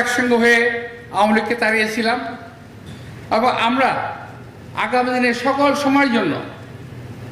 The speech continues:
দেখিয়ে চেষ্টা করে পারি কিনা। আল্লাহর অসাধ্য কিছুই তো নাই পৃথিবীতে। একসঙ্গে হয়ে এই দেশটাকে আবারও সুন্দর করে পুনর্গঠিত করতে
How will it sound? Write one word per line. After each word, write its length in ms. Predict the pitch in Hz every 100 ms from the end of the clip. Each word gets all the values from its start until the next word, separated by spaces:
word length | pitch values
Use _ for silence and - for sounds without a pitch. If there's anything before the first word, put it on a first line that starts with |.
| - - - - - - -
দেখিয়ে 240 | 226 277 269 269
চেষ্টা 180 | 240 240
করে 120 | 233 214
পারি 140 | 214 214
কিনা। 180 | 185 131 - - - - - - - - - - 190
আল্লাহর 280 | 226 226 220
অসাধ্য 240 | 240 226 233
কিছুই 220 | 226 226 226
তো 40 | 202
নাই 100 | 196
পৃথিবীতে। 420 | 185 156 139 139 113 - - - - - - - - - - - 220
একসঙ্গে 380 | 226 - 247 240 233
হয়ে 160 | 208 139 - - - 208
এই 80 | 214 214 226
দেশটাকে 500 | 262 - 247 - 240 269 - - - - 185 226
আবারও 300 | 240 240 233 -
সুন্দর 380 | 233 226 220 226 226
করে 180 | 220 214 214 -
পুনর্গঠিত 540 | 214 220 196 202 196 185
করতে 280 | 190 -